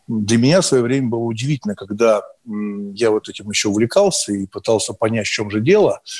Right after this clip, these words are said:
а, в индустрии моды, да, вот тот же Armani, да, в котором я очень разочаровался, а, то есть эти вещи совершенно плохо носятся,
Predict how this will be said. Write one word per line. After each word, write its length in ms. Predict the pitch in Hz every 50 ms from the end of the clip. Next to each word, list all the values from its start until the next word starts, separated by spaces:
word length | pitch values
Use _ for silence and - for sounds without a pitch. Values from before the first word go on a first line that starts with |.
| - - _ -
а, 220 | 107 104 98 98
в 100 | 104 113
индустрии 440 | 110 104 110 110 - - 123 113 110 104
моды, 300 | 110 110 104 90 - -
да, 160 | - 117 123
вот 160 | 127 113 -
тот 160 | - 113 95 98
же 80 | 107
Armani, 560 | 98 95 107 110 127 143 151 151 143 127 113
да, 220 | 101 113 113 113 110
в 40 | -
котором 320 | - 107 - 113 104 107
я 140 | 107 110 107
очень 320 | 110 104 - - - 98
разочаровался, 760 | 98 92 95 - - 107 101 107 104 101 95 - - - - - - - - - - - _ -
а, 220 | 120 110 101 98 98
то 80 | - 104
есть 100 | - 107
эти 140 | - -
вещи 300 | 110 113 117 - - -
совершенно 680 | - - - 123 131 123 - - 147 123 107 107 101 - - - - -
плохо 280 | 117 110 101 - 113
носятся, 600 | 123 156 185 165 - 156 131 - - 156 147 135